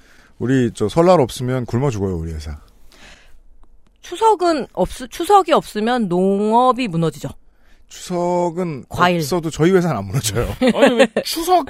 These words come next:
Speaker 3: 매출이 제일 높다면서요?
Speaker 1: 어, 설날 매출이 훨씬 높습니다.
Speaker 3: 아, 그래요?
Speaker 1: 네.
Speaker 3: 네, 설날까지 택배 마감이 한 달도 채 남지 않았습니다.
Speaker 1: 음.
Speaker 3: 미리미리 준비하는 게 제일 좋죠.
Speaker 1: 그렇습니다.
Speaker 3: 아, 얼마 전에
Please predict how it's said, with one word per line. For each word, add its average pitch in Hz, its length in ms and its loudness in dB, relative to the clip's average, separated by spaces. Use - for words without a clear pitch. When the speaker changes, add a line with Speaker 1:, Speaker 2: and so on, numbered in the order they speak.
Speaker 3:
매출이 185 380 0
제일 120 240 2
높다면서요? 87 680 -2
Speaker 1:
어, 135 380 0
설날 220 340 4
매출이 165 320 -2
훨씬 - 280 -8
높습니다. 101 440 -6
Speaker 3:
아, 135 120 2
그래요? 135 420 4
Speaker 1:
네. 85 340 -6
Speaker 3:
네, 190 160 2
설날까지 277 540 2
택배 269 340 -2
마감이 202 380 2
한 311 200 -4
달도 285 260 2
채 285 160 2
남지 208 360 0
않았습니다. 180 600 -2
Speaker 1:
음. 143 80 -2
Speaker 3:
미리미리 202 400 2
준비하는 202 460 0
게 180 160 0
제일 170 240 -4
좋죠. 147 320 0
Speaker 1:
그렇습니다. 196 640 2
Speaker 3:
아, 113 160 -2
얼마 127 240 -2
전에 147 300 -4